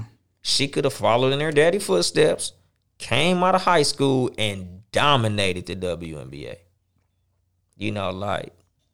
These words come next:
the, the wasted potential of the whole shit is, like, just tragic, dude.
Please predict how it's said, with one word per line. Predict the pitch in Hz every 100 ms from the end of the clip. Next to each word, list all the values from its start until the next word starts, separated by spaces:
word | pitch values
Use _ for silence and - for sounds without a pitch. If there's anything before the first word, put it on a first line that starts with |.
| _ _ _ _ _
the, | 98 98
the | 98 101
wasted | 98 113 143 143 139 131
potential | 95 - 139 165 - 107 101
of | 98
the | 98
whole | 98 98 85 85
shit | - 107 85 -
is, | 87 - 87
like, | 95 85 69 -
just | - 82 -
tragic, | - - - 110 131 98 - 65
dude. | 90 104 107